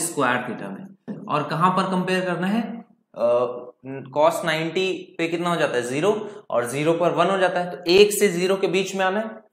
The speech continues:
आपने कहा एक से ज़ीरो के बीच की जो values होती हैं, अगर मैं उनका square करता हूं, तो वो कैसी हो जाती हैं, छोटी हो जाती हैं। तो ये बात तो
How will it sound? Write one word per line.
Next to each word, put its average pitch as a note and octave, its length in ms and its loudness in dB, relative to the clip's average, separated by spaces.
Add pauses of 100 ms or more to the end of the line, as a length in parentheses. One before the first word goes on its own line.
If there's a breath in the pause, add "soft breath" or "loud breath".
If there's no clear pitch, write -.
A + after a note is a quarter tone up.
(420 soft breath)
आपने A3+ 280 4
कहा B3+ 100 8
एक A3+ 300 4
से B3+ 140 2
ज़ीरो G#3+ 260 2
के A3+ 100 -2
बीच G#3+ 240 -2
की - 80 -6
जो A3 120 2
values F3+ 400 6
होती G3 200 2
हैं, F#3+ 60 2
अगर G3 180 2
मैं G3+ 80 0
उनका G3 260 0
square E3+ 420 2
करता A2+ 280 -6
हूं, G#2 80 -12
तो - 280 -12
वो E3 140 -2
कैसी F3+ 240 -2
हो F#3 60 2
जाती F3+ 240 -2
हैं, G#2+ 160 -8
छोटी D3+ 340 0
हो F#3 80 6
जाती F3 220 0
हैं। F3 240 -6
तो D3 100 -2
ये D3 240 0
बात D3+ 340 -2
तो F3+ 100 -2